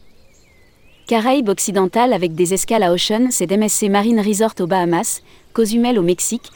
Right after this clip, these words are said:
Georgetown aux îles Caïmans et Ocho Rios en Jamaïque. Avant sa cérémonie de baptême,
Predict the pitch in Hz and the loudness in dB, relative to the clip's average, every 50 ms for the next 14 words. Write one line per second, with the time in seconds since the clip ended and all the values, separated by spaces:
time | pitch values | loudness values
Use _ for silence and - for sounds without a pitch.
0 | - - - _ - 170 214 247 247 226 - - 233 226 247 240 196 185 175 196 | -20 -20 -20 _ -6 -2 0 0 0 -2 -2 0 0 2 2 2 0 0 -2 -4
1 | 180 - - 208 202 202 202 208 220 220 - 185 190 214 - - 233 220 196 208 | -6 -4 -2 0 0 2 2 0 0 0 0 0 0 0 0 0 0 0 0 2
2 | 196 190 202 - - 190 170 185 175 175 170 165 160 - - - - - _ _ | 0 0 0 0 0 -2 0 0 0 0 0 0 -2 -4 -10 -20 -20 -20 _ _
3 | _ _ - _ _ - - _ _ _ - - - - - - - - - - | _ _ -20 _ _ -20 -20 _ _ _ -20 -20 -20 -20 -20 -20 -20 -20 -8 -4
4 | - 202 190 226 233 - 208 185 - 247 240 262 262 254 247 254 247 196 196 170 | -2 0 0 0 0 0 0 0 0 0 2 2 4 4 4 4 4 2 2 0
5 | 190 185 - 202 185 190 220 254 | 0 -2 -2 -2 0 0 0 -2